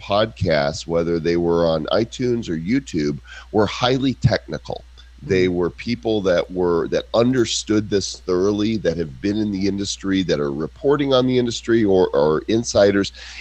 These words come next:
Speaker 1: and talking about this on a level that most people don't understand. And so when I finally started going down the crypto rabbit hole with my co-host Travis Wright,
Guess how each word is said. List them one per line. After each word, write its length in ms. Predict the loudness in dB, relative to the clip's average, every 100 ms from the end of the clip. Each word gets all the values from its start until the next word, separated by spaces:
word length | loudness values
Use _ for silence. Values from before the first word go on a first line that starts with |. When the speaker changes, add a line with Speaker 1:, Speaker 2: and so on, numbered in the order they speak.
| -6 2
Speaker 1:
and 340 | 4 4 2
talking 480 | -2 -2 0 0 0
about 500 | 2 2 4 2 -2 -10
this 480 | 0 2 2 -2 -2
on 200 | 0 0 0
a 40 |
level 600 | 0 2 2 2 0 2
that 360 | 4 4 2 -2
most 560 | -4 0 2 0 -4 -6
people 280 | -4 -4
don't 300 | -2 0 2
understand. 840 | 0 -2 -4 -6 -2 0 0 -2 -8 -20 -20 -20 -2
And 180 | 0 0
so 220 | -2 0
when 180 | 2 2
I 140 | 2 0
finally 500 | 0 0 0 -2 -4
started 300 | -4 -4 0
going 260 | 2 2 4
down 260 | 4 4
the 80 | 2
crypto 480 | 0 -2 0 2 2
rabbit 380 | 4 4 2 -2
hole 400 | 0 0 0 0
with 360 | 0 -2 -4 -4
my 100 | -2
co-host 560 | 0 2 2 -2 -4
Travis 420 | -2 0 0 -4
Wright, 360 | 2 4 2